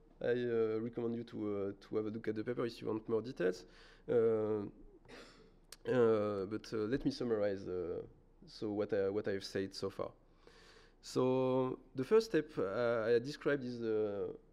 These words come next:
uh, an X I O from S K F E, and, uh, and, uh, as I already said, using the L P S T paper,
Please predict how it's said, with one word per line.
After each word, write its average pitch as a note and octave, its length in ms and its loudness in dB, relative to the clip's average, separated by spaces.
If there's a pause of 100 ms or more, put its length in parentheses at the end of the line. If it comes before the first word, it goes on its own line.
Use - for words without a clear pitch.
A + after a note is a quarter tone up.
(100)
uh, G#2+ 200 0
an A#2 100 -2
X C3+ 160 -4
I C3 80 2
O B2 80 2
from G#2+ 160 -2
S G2+ 140 -4
K B2+ 140 0
F D3 80 -4 (100)
E, - 100 2 (220)
and, B2+ 280 0
uh, A#2 420 6 (720)
and, B2 300 2
uh, A#2 420 4
as C3+ 140 2
I C3 80 2
already C3 300 -2
said, F#3+ 340 -2
using B2+ 240 -2
the A2+ 140 2
L A2+ 120 2
P A2 120 -2
S G2 80 -4
T - 100 -12
paper, F#3+ 520 2